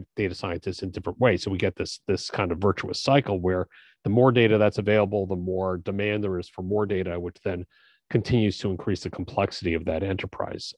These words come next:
Uh, and, you know, the challenge here is that, is that,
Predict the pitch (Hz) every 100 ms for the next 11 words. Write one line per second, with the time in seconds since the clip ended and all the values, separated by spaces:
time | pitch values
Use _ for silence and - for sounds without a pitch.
0 | - 87 82 _ _ - - _ - 120
1 | 110 104 - 107 - 104 110 104 110 -
2 | 151 151 110 - 92 87 87 92 85 -
3 | - 104 98 87